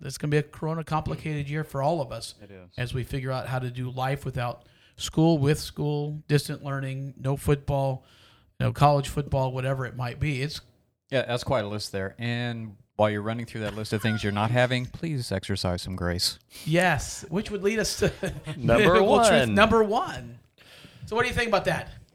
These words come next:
Speaker 3: Well, I liked it. I mean, th-, th-, her f-, very first sentence, "First, show them how to give yourself way more grace than you ever thought possible."
Speaker 1: And, and I think first thought, people say, "Well,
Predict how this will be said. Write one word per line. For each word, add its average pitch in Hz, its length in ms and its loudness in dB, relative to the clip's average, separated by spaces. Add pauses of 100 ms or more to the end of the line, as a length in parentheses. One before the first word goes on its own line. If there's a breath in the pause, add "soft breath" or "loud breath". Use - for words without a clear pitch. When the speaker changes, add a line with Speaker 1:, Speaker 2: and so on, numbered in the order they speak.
(160)
Speaker 3:
Well, 131 120 6
I 139 60 6
liked 156 260 6
it. 113 60 6
I - 20 4
mean, 117 240 2
th-, - 200 -12
th-, 147 140 -2
her 147 80 4
f-, - 380 -4
very 151 200 2
first - 440 2
sentence, 92 420 -2
"First, - 500 0
show 165 360 4
them 156 340 2
how - 160 0
to 110 80 -2
give 110 260 -2
yourself 117 520 0
way 117 240 2
more 123 180 0
grace 104 380 2
than 98 180 -2
you 95 80 -6
ever 101 300 0
thought 87 420 0 (240)
possible." - 540 -4 (1080 soft breath)
Speaker 1:
And, 202 200 -4
and 202 120 -8
I 220 80 -4
think - 360 -8 (160)
first 240 420 2
thought, 151 240 4
people 160 180 0
say, 147 160 -6
"Well, 120 240 -10